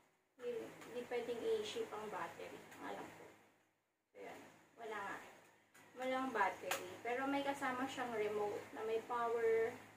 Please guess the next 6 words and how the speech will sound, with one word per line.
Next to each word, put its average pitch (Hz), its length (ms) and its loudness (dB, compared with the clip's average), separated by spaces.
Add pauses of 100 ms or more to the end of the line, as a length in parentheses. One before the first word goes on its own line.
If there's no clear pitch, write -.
(340)
play, 277 160 -2 (160)
pause, 233 640 -2 (800)
speed 277 320 -4
and 254 240 0
time 214 240 2 (160)
din 208 320 0